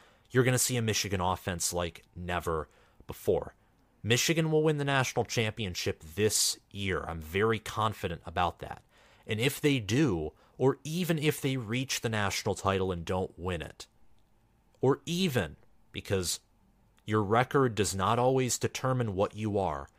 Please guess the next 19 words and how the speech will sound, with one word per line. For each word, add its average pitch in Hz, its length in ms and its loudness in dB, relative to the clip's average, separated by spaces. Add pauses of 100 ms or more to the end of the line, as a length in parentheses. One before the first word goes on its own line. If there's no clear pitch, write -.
(480)
let's 117 240 2
say 147 200 6
they 135 120 4
have 117 140 4
a 107 40 6
worse 107 460 2
record 120 360 2
than 98 140 -4
last 98 300 -2
season, 98 440 -4
but 87 160 -4
we 87 160 -6
all 98 180 2
know 92 240 0
they're 87 160 -2
better 80 320 -2
than 80 160 -8
they 78 100 -6
were. - 300 -12